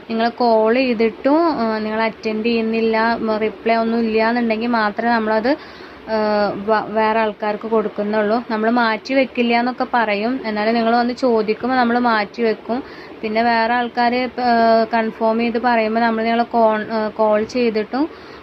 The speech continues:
കോൺടാക്റ്റ് ചെയ്യാൻ പറ്റാത്തപ്പോഴാണ്, നിങ്ങൾ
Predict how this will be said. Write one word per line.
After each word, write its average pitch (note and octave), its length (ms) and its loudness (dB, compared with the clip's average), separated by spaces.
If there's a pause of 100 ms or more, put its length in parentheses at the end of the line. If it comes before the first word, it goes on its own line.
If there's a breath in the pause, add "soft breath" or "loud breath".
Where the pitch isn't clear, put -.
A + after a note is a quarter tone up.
(120)
കോൺടാക്റ്റ് A3+ 640 0
ചെയ്യാൻ A#3+ 440 0
പറ്റാത്തപ്പോഴാണ്, A#3+ 1120 0
നിങ്ങൾ A#3 520 2